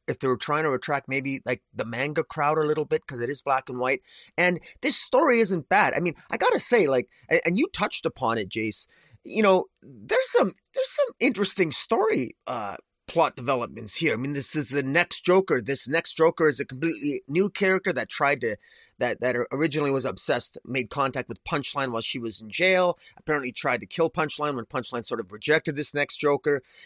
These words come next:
We got Talia showing up here, who's looking for her son Damien. Apparently Damien is missing. Meanwhile, as you said, Grifter has been killed by the next Joker.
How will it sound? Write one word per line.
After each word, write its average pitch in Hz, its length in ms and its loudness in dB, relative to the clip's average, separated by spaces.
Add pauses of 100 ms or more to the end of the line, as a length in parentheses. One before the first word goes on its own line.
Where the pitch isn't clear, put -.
(120)
We 139 140 0
got 123 280 2
Talia 175 460 4
showing 165 340 2
up 165 180 0
here, 160 180 0
who's 127 200 -6
looking 135 240 -4
for 127 140 -4
her 123 80 -2
son 123 320 -4
Damien. 175 460 -2
Apparently 117 420 -8
Damien 180 380 0
is 147 120 -2
missing. 170 400 -2 (320)
Meanwhile, 160 400 6
as 143 160 6
you 139 80 0
said, 156 300 2
Grifter 160 320 4
has 143 100 2
been 127 180 -2
killed 185 360 4
by 175 100 6
the 160 120 2
next 160 240 0
Joker. 165 440 4